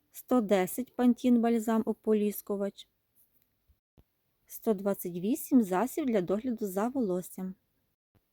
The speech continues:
Гліскур сто дев'ятнадцять. Кондиціонер сто сорок три. Шампунь Велла Про сто чотирнадцять. Сухий шампунь сто дві гривні, сто мілілітрів.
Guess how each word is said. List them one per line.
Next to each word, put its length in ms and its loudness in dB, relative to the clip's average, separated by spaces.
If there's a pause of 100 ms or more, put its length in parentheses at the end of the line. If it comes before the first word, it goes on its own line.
(120)
Гліскур 760 2
сто 240 -4
дев'ятнадцять. 1000 -2 (1900)
Кондиціонер 840 4
сто 240 -4
сорок 360 -2
три. 320 0 (1300)
Шампунь 640 4
Велла 440 2
Про 340 -2
сто 220 -4
чотирнадцять. 840 -6 (1600)
Сухий 480 0
шампунь 500 0
сто 300 0
дві 240 0
гривні, 420 0
сто 260 -2
мілілітрів. 760 0